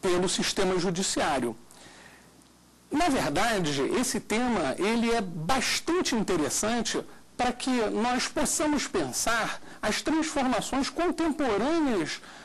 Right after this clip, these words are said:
do sistema judiciário no Brasil, que obviamente, e obviamente a sua relação para com as transformações sociais havidas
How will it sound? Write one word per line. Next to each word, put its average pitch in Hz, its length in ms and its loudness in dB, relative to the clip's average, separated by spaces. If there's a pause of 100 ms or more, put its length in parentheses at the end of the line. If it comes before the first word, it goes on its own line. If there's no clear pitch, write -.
do 220 200 0
sistema 202 420 0
judiciário 165 540 0
no 156 100 0
Brasil, 208 580 0
que - 140 -4
obviamente, 233 800 2
e 247 160 0 (140)
obviamente 208 580 0
a - 20 -2
sua 240 280 0
relação 247 840 0 (320)
para 233 140 2
com 247 180 0
as 247 160 -2
transformações 247 920 0
sociais 208 680 0 (260)
havidas 220 680 2